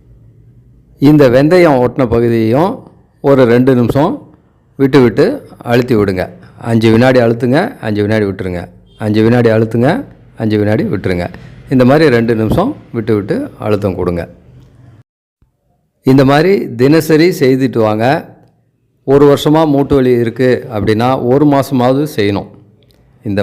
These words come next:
மூட்டுக்கு நீங்க விதை சிகிச்சை செய்யறது ஒரு மாதமாவது செய்யணும். ரெண்டு மூணு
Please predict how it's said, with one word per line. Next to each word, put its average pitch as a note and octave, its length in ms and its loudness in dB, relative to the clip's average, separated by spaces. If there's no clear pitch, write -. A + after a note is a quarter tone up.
மூட்டுக்கு B2 420 0
நீங்க G#2 160 -2
விதை A#2 220 0
சிகிச்சை G#2+ 280 -4
செய்யறது F#2+ 380 -2
ஒரு D3 200 4
மாதமாவது C3+ 500 2
செய்யணும். B2 360 0
ரெண்டு D#3+ 240 2
மூணு F3+ 140 2